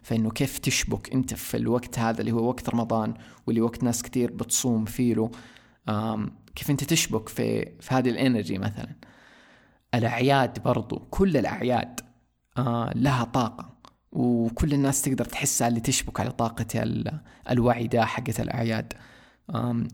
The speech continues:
وتقدر تنحس، تتغير الأجواء بالكامل، كل شيء. يعني حتى أنا العيد مثلا ده الأخير ما هو أرهب عيد بالنسبة لي، آم، بس برضو قدرت أحس بالطاقة دي، لأنه في طاقة وعي جمعي متشكلة،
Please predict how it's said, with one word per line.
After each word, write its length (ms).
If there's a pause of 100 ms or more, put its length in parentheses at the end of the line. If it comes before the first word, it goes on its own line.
وتقدر 280
تنحس، 580
تتغير 520
الأجواء 460
بالكامل، 640
كل 200
شيء. 260 (200)
يعني 140
حتى 300
أنا 280
العيد 360
مثلا 320
ده 80
الأخير 360
ما 80
هو 160
أرهب 280
عيد 200
بالنسبة 460
لي، 140 (560)
آم، 560 (160)
بس 160
برضو 280
قدرت 260
أحس 220
بالطاقة 440
دي، 180
لأنه 300 (220)
في 200
طاقة 480
وعي 180
جمعي 380
متشكلة، 720